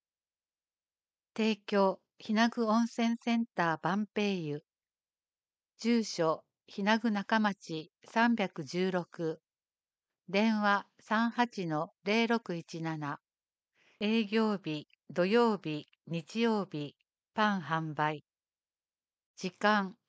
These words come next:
十一時から十七時まで、パン販売。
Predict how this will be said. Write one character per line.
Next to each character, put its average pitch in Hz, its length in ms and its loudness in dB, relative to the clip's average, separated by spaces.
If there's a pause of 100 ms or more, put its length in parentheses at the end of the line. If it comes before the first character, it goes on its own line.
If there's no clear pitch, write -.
(120)
十 226 220 2
一 247 260 -2
時 240 120 -6
か 160 180 -4
ら 156 260 -2
十 226 240 2
七 240 280 4
時 202 160 -4
ま 170 180 -4
で、 151 300 -6 (320)
パ 220 220 2
ン 185 60 -6
販 156 340 -8
売。 151 280 -4